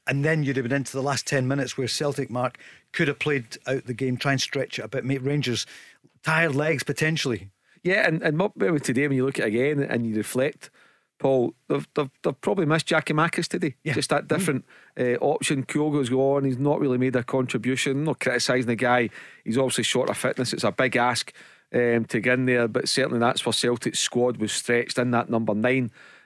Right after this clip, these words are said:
Speaker 2: uh, role today. Very, very unlucky, um, in terms of that. But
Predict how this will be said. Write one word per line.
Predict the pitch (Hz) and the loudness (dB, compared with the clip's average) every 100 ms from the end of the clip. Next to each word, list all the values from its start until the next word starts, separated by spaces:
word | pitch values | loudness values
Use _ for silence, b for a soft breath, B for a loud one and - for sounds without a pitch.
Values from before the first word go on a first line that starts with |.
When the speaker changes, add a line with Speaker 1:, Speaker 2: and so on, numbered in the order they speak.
| B | B
Speaker 2:
uh, | 113 113 113 113 113 | 0 2 2 2 0
role | 110 113 117 | 0 0 0
today. | - 110 113 110 | 0 0 2 0
Very, | - 131 120 | 0 0 2
very | 113 113 110 | 2 2 2
unlucky, | 104 120 - 123 - B B B | 2 0 0 -4 -4 B B B
um, | 107 110 107 107 - | 2 4 4 2 -2
in | 110 - | -4 -2
terms | 120 110 107 | 0 0 2
of | 110 | 2
that. | 107 - - | 2 0 -2
But | 127 | -2